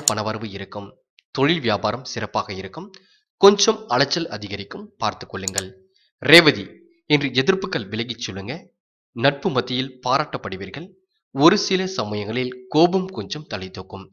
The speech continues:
அதனை மட்டும் பார்த்துக் கொள்ளுங்கள். மற்றவரிடம் பேசும்பொழுது நிதானம் இருக்கட்டும். நிலுவை பணத்தை வசூல் செய்யும் பொழுது எந்தவித கோபமும் இல்லாமல்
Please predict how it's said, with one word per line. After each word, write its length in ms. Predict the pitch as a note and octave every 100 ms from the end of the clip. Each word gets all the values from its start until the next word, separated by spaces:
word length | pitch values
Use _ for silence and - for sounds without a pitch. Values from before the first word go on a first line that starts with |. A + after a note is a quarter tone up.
| _ _ _ -
அதனை 280 | B2+ E3+ F#3+
மட்டும் 320 | D3+ G#2 - -
பார்த்துக் 280 | G2+ - -
கொள்ளுங்கள். 380 | F#2+ G2 - - - _ _ _
மற்றவரிடம் 640 | B3+ B3 - G#3+ F#3+ G3+ G3+
பேசும்பொழுது 480 | B2 - A2+ A#2 C3+
நிதானம் 380 | A2 G#2 A2+ A2
இருக்கட்டும். 460 | F#2+ G2 A#2+ D#3+ G3 - _ _ -
நிலுவை 380 | B2 D#3 G#3 G#3+ G#3+
பணத்தை 300 | B2 B2 D3+ D3+
வசூல் 380 | A2 A2+ - F3
செய்யும் 260 | - G2+ G2
பொழுது 240 | G#2 C#3 A2 A2 _ _ _ -
எந்தவித 500 | B2 D#3 G3+ C#3+ B2 D3+ -
கோபமும் 520 | C3+ C#3 C#3+ D3+ E3+
இல்லாமல் 460 | A2+ G2+ G2+ G#2